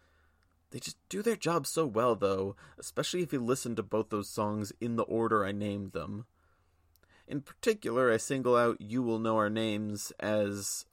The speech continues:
my number one favorite video game composition of all time. At least, I did for one point in my life. I don't know if I still agree with that, but it's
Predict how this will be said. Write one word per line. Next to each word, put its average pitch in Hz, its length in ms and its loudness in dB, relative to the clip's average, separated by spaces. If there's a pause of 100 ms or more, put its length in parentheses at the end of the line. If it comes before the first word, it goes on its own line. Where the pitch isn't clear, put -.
(160)
my 110 120 0
number 110 280 0
one 104 180 0
favorite 104 460 0 (120)
video 110 340 0
game 107 260 -6
composition 107 560 -4
of 101 100 -4
all 117 140 4
time. 131 560 2
At 95 100 -6
least, - 340 -8 (440)
I 107 40 -4
did 107 300 -4
for 101 380 0
one 143 180 0
point 101 260 -4
in 98 80 -10
my 92 120 0
life. 92 480 -2 (840)
I 208 40 -8
don't 180 100 -4
know 139 60 4
if 120 100 2
I 107 80 4
still 139 380 2
agree 95 240 -2
with 98 140 -12
that, 95 200 -2
but 90 120 -4
it's - 280 -10